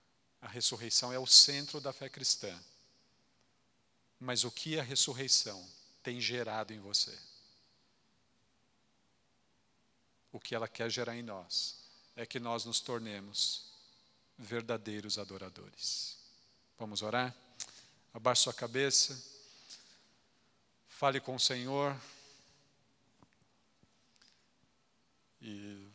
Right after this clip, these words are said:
eu e você temos a oportunidade de dizermos ao Senhor que desejamos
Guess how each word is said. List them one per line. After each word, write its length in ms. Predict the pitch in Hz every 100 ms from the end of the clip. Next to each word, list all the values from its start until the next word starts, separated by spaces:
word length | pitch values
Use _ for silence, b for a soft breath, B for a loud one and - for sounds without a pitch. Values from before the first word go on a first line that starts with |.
| - B B _
eu 180 | - 131
e 60 | 131
você 340 | 120 117 139
temos 360 | 135 139 123 113
a 60 | 120
oportunidade 1000 | 123 131 117 127 117 107 120 127 117
de 460 | 113 113 117 113 104 104 - - _ _ _ _ _ _ _ _ - b b b b b b _ _ _ _ _ _ _ _ _ _ _ _ _ _ _ _ _ _ _ -
dizermos 560 | 123 131 143 143 120
ao 100 | 120
Senhor 540 | - 135 120 120 120 110 - _ _ _ _ -
que 100 | -
desejamos 1400 | 117 117 131 135 123 104 127 135 120 98 - - - -